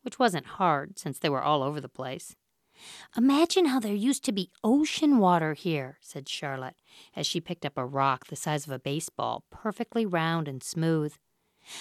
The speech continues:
"I bet there were fish everywhere here, and eels and coral and mermaids." "What happened to the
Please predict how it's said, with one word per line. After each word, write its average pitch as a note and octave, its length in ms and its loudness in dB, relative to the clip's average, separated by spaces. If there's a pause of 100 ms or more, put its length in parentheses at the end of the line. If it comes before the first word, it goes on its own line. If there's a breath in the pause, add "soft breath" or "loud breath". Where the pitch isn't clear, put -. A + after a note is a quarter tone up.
(140 loud breath)
"I G#3 60 0
bet A#3 200 2
there B3 100 4
were F#3+ 140 2
fish - 340 2 (100)
everywhere C4+ 600 6
here, D#3+ 380 0 (240 soft breath)
and D#3+ 300 -2
eels D4+ 500 4
and E3 160 -2
coral C#4+ 520 10 (100)
and F3 180 6
mermaids." F4+ 960 10 (1400)
"What D#4+ 200 0
happened C4 500 2
to - 60 -18
the D3 120 -8